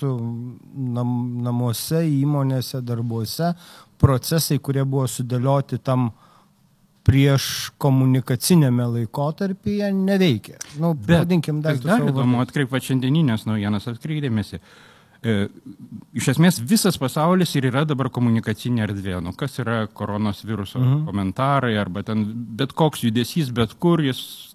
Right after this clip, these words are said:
Speaker 2: kelia rinkas, leidžia rinkas, e, vyksta psichozės, tie virusai ir informaciniai
Speaker 1: Taip.
Speaker 2: virusai, ne tik, e, koronavirusai vaikšto per visą pasaulį. Ir tuo pat metu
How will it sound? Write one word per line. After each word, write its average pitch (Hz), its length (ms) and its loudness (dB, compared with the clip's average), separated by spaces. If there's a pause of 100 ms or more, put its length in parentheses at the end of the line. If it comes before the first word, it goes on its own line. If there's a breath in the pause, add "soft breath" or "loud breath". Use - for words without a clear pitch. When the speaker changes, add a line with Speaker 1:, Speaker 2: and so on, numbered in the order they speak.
Speaker 2:
kelia 120 460 0
rinkas, 139 640 0
leidžia 120 500 -2
rinkas, 139 540 -6 (580 loud breath)
e, 117 60 -8 (560)
vyksta 113 360 -2
psichozės, 139 680 0
tie 107 160 0
virusai 117 640 0
ir 120 80 0 (160)
informaciniai 120 760 0
Speaker 1:
Taip. - 20 2
Speaker 2:
virusai, 107 440 0
ne 104 120 0
tik, 117 260 -10
e, 104 280 -2
koronavirusai 98 840 -4
vaikšto 101 380 -6
per 95 120 -8
visą 98 280 -8
pasaulį. 143 460 -4 (420 loud breath)
Ir 135 200 4
tuo 220 240 6
pat 165 200 4
metu 117 500 2